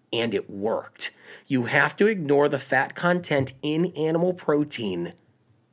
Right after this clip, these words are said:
and f-, because it's protein,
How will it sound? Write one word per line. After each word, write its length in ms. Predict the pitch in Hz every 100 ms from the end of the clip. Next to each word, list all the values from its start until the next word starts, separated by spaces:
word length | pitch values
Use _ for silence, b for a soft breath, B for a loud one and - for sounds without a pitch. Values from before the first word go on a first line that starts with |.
| _ _ _ -
and 120 | 131
f-, 140 | - -
because 600 | 139 - - 180 151 -
it's 200 | 151 -
protein, 1400 | - - - 135 135 170 208 196 - - 131 131 127